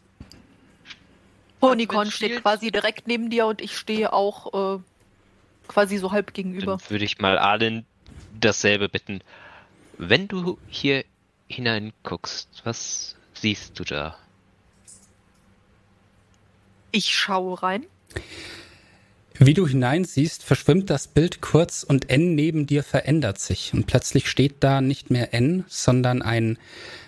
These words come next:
Speaker 4: Halbelf in einer leichten goldenen Rüstung mit einem, einer Kopfbedeckung, die halb Krone ist, halb Helm. Auf seiner Schulter sitzt ein kleiner, messingfarbener Drache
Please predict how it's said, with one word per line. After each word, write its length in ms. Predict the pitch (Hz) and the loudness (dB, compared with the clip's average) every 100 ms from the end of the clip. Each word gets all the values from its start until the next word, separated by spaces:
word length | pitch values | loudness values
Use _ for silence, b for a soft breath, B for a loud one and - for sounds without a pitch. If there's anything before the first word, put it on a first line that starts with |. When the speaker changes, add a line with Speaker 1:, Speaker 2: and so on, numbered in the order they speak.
| B | B
Speaker 4:
Halbelf 880 | - 143 165 180 - 139 165 - - - | 2 4 6 2 0 2 2 -2 -14 0
in 100 | 131 | 2
einer 180 | 123 | 4
leichten 440 | 117 120 147 - 151 | 2 0 -2 0 2
goldenen 460 | 135 131 135 120 | 2 2 2 0
Rüstung 460 | 123 151 - 135 143 | 0 -2 -2 2 2
mit 180 | 131 - | 2 0
einem, 360 | 127 127 123 120 B B B | 2 2 2 -2 B B B
einer 100 | 135 | 2
Kopfbedeckung, 680 | - - - 147 156 156 143 | 4 2 4 2 2 4 2
die 140 | 135 | 2
halb 280 | - 131 135 | 0 0 0
Krone 400 | - 139 147 185 | 2 2 4 2
ist, 420 | 170 147 - - - | 0 -2 -6 -6 0
halb 240 | 123 - | 2 0
Helm. 440 | - 127 127 156 165 B B B B | 2 2 4 0 -4 B B B B
Auf 140 | - 120 | 2 2
seiner 280 | - 131 127 | 4 4 2
Schulter 500 | - 180 202 160 151 | 2 2 2 0 0
sitzt 460 | 151 143 - - | 0 -2 -8 0
ein 320 | 135 123 120 - | 2 4 2 -4
kleiner, 760 | - 135 127 147 170 160 160 160 b b | 0 2 4 4 2 2 0 -4 b b
messingfarbener 1040 | 143 139 - 143 135 - 131 135 131 117 | 2 2 2 2 2 0 0 2 2 0
Drache 540 | 117 - 135 - 120 | 0 0 0 0 0